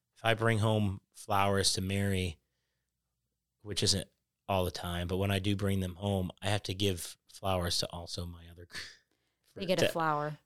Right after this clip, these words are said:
Speaker 1: they get a
Speaker 2: on the
Speaker 1: flower.
Speaker 2: bouquet.
Speaker 1: Eleanor and Opal get a flower because they're like, "Hey, where's mine?"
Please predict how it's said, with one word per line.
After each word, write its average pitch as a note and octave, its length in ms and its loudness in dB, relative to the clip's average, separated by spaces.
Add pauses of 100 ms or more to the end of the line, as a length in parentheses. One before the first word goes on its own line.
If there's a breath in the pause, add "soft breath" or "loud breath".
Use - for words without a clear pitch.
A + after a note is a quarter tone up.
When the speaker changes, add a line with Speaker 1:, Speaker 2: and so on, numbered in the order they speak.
Speaker 1:
they G#2 120 2
get G#2+ 100 6
a G2+ 40 6
Speaker 2:
on F#2 40 4
the D#2+ 60 -4
Speaker 1:
flower. F#2+ 360 4
Speaker 2:
bouquet. E2+ 160 -6 (280)
Speaker 1:
Eleanor G2+ 400 2
and F2+ 80 0
Opal F2+ 220 -4
get F2+ 140 -14
a E2+ 40 -8
flower E2+ 360 -10
because F2+ 240 -20
they're F2+ 100 -18
like, D#2+ 160 -20
"Hey, F#2+ 120 -4
where's F#2 220 -2
mine?" E2+ 180 -6